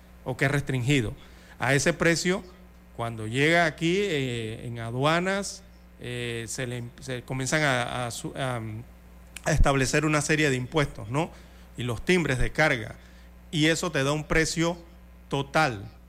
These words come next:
eh, de, digamos, de internamiento al país, que es la suma de los impuestos.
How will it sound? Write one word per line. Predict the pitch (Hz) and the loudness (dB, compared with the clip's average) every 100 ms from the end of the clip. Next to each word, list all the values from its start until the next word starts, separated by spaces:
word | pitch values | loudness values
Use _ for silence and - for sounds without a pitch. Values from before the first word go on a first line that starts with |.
| - | -16
eh, | - 131 131 123 117 117 113 117 | -6 -2 -2 -2 -4 -6 -8 -4
de, | 131 127 117 120 - - - | 0 0 -2 -6 -16 -20 -14
digamos, | 151 135 147 165 | -8 -2 -2 -2
de | 160 | -2
internamiento | 143 135 151 139 135 135 165 170 160 | -2 0 0 0 0 0 2 0 0
al | 139 120 | -2 -2
país, | 117 123 110 - - - - | -4 -4 -4 -8 -16 -20 -8
que | 160 | -4
es | 165 | 0
la | 180 | 0
suma | - 175 160 | 0 2 2
de | 147 | 2
los | 147 | 2
impuestos. | 156 214 - - - | 0 0 -2 -2 -16